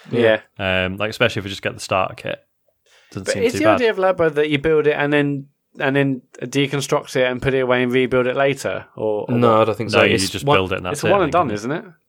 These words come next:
Speaker 2: Yeah.
Speaker 3: Yeah, once you built it, you couldn't. It'd be difficult to rebuild them again 'cause the way that they're all, like, uh, creased and all that kind
Speaker 1: So,
Speaker 3: of
Speaker 1: so
Speaker 3: thing.
Speaker 1: what things have
Speaker 2: Yeah.
Speaker 1: you got built in your house then, James?
Speaker 3: Uh,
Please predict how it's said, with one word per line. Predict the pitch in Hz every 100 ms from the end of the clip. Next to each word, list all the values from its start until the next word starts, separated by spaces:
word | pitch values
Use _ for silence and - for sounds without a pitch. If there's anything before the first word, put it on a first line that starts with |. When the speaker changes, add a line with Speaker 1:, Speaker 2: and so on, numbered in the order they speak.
| _ -
Speaker 2:
Yeah. | 101 95
Speaker 3:
Yeah, | 123
once | 123 143 -
you |
built | 127 127 123 123
it, | 113
you | 117 107
couldn't. | - 113 110 -
It'd | - 117
be | 117
difficult | 120 - - -
to | - 101 -
rebuild | 107 104 98
them | 101
again | 95 101 95 -
'cause | - 98 - - _ _ -
the |
way | 104 101
that | 104
they're | -
all, | 101 98
like, | 95 - -
uh, | 98
creased | 92 - 107 -
and | 101
all | 98
that | 101
kind | -
Speaker 1:
So, | 185
Speaker 3:
of | 185
Speaker 1:
so |
Speaker 3:
thing. | 208
Speaker 1:
what | 233
things | 233 220
have | 202
Speaker 2:
Yeah. | 175
Speaker 1:
you | 180
got | 165 170
built | 175 147 107
in | 117
your | 117
house | 131 135 -
then, | 101
James? | 101 98 - - _ _ _ _ _ -
Speaker 3:
Uh, | 160 170